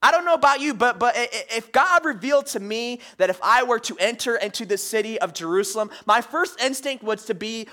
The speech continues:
would be to run as far away from Jerusalem as possible. Because I, I wouldn't want to go through the mocking,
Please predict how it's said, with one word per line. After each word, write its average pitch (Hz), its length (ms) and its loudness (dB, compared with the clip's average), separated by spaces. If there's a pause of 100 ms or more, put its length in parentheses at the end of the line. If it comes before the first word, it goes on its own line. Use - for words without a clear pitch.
would 196 160 -2
be 214 140 -8
to 208 160 -4
run 240 340 4
as 190 180 0
far 285 560 4 (160)
away 233 520 2
from 208 220 -4
Jerusalem 208 760 0 (120)
as 180 200 -2
possible. 170 560 -4 (1400)
Because 185 280 0
I, 233 320 6
I - 20 6
wouldn't 294 280 2
want 262 140 2
to 247 80 0
go 247 220 4
through 240 260 -4
the 185 120 -2
mocking, 233 580 -2